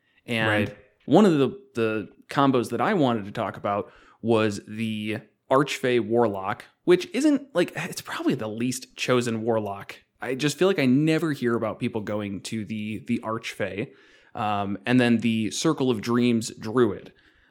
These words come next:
Speaker 1: I do not think that the Circle of Dreams and Archfey Warlock have a absolute ton of mechanical synergy. I think you're still gonna run into the exact same problems we mentioned otherwise of, you know, just no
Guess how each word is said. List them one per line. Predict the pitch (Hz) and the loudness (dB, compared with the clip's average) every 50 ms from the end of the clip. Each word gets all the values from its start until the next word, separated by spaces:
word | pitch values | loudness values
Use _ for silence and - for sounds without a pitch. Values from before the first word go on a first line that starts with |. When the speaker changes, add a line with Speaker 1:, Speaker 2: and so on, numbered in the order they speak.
| _ - | _ -2
Speaker 1:
I | - 120 | 0 0
do | 123 120 120 139 151 165 185 | 0 0 -4 -2 0 0 2
not | 185 180 170 - - - | 2 0 -2 -4 -6 -4
think | - 147 156 160 160 - - _ _ - | 0 0 0 0 -2 -4 -12 _ _ -12
that | - 123 135 127 120 120 117 117 - - - _ _ _ _ _ _ _ | -4 0 0 2 2 2 0 -2 -6 -12 -18 _ _ _ _ _ _ _
the | - 113 107 113 110 104 107 107 98 - | -10 -6 -4 -2 -2 -2 -2 -4 -6 -6
Circle | - - 135 147 143 143 | -2 0 0 2 4 2
of | 135 117 | 0 2
Dreams | 131 127 127 131 127 120 101 | 4 4 4 4 4 4 2
and | 95 - - | 0 -2 -2
Archfey | 113 123 - - 117 113 110 101 - - | -2 -2 0 0 0 -2 -2 -4 -8 -2
Warlock | - 113 113 113 117 110 110 - - | 0 2 2 4 2 0 -2 -4 -6
have | - 113 107 104 - - _ - | -6 -4 -4 -4 -6 -10 _ -8
a | 107 107 107 104 98 - - _ | -8 -6 -6 -8 -8 -10 -8 _
absolute | 117 120 117 - - 127 113 - | -4 -4 -4 -2 0 0 0 0
ton | - - 139 120 | 0 0 0 0
of | 110 110 | 0 -2
mechanical | 101 - - - - 147 135 147 147 - 170 151 | -6 -8 -10 -6 0 2 2 2 2 0 -4 -2
synergy. | - 165 156 160 156 156 156 160 165 165 - | 0 2 2 2 0 0 -2 -2 -2 -4 -6
I | _ _ _ _ _ _ - | _ _ _ _ _ _ -2
think | 127 120 120 | -2 -2 0
you're | 117 101 | -2 -4
still | - - - 151 151 156 | -6 0 4 4 6 6
gonna | 156 156 151 | 6 6 6
run | 143 139 135 135 | 6 6 6 6
into | 139 139 - 113 | 4 4 2 0
the | 113 95 | -4 -4
exact | - - - 104 113 143 180 - | -4 -6 -8 -4 -4 -4 -4 -2
same | - 180 185 175 | 0 2 2 2
problems | 160 165 160 160 160 151 147 | 2 2 2 2 2 4 4
we | 139 | 4
mentioned | 139 139 135 131 - 127 120 | 4 4 4 2 0 0 0
otherwise | 82 110 107 98 101 101 101 104 104 104 101 - - | 0 -2 -4 -4 -4 -4 -2 -2 -2 -2 -4 -6 -8
of, | - - 104 101 101 101 101 - - _ _ _ _ _ _ _ | -8 -6 -6 -4 -6 -6 -10 -12 -18 _ _ _ _ _ _ _
you | 113 110 | -4 -4
know, | 104 101 98 98 98 - _ _ _ _ _ _ _ _ _ _ _ _ _ | -2 -2 -4 -6 -8 -10 _ _ _ _ _ _ _ _ _ _ _ _ _
just | - 113 107 - | -8 -8 -2 2
no | 120 120 123 117 113 113 113 113 110 107 - | 4 6 8 8 6 6 6 4 2 0 -2